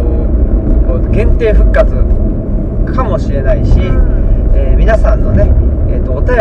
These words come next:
Speaker 1: りがもしかしたら、
Speaker 2: 来たらね、
Speaker 1: ね、
Speaker 2: いいんですけど。
Speaker 1: 来たら、ね、あと、なんか、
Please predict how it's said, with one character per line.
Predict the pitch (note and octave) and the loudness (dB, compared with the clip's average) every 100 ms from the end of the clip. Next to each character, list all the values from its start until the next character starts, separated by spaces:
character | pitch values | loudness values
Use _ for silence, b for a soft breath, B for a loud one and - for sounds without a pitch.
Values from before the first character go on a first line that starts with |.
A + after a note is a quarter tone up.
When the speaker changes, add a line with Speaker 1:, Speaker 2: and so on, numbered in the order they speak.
| E3+ - | 0 -2
Speaker 1:
り | |
が | - | -2
も | - - - - - | -2 -2 -2 0 0
し | - | 0
か | - D#4+ | -2 -2
し | - | 0
た | - | 0
ら、 | D#5+ | 0
Speaker 2:
来 | - - - - - - | -2 0 0 0 0 -2
た | - | 0
ら | - - - | 0 0 0
ね、 | - - | 0 2
Speaker 1:
ね、 | - - | 2 0
Speaker 2:
い | |
い | - | 2
ん | - | 2
で | - - | 2 0
す | - | 0
け | - | 0
ど。 | |
Speaker 1:
来 | - | 0
た | - - | 0 2
ら、 | - A3 A3+ - | 2 2 2 2
ね、 | - - - - - - - - - - - - | 2 0 0 -2 -4 -2 -2 0 0 2 2 2
あ | - - | 4 4
と、 | - - | 4 0
な | - | -2
ん | |
か、 | - | -4